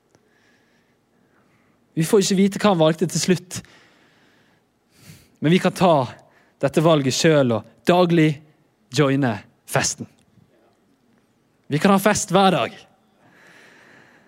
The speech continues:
Og det som er faren, det er at,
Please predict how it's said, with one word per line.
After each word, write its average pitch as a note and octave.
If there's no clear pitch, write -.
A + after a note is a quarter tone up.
Og E3
det A#3
som A3
er G3
faren, G#3
det G3
er G#3
at, -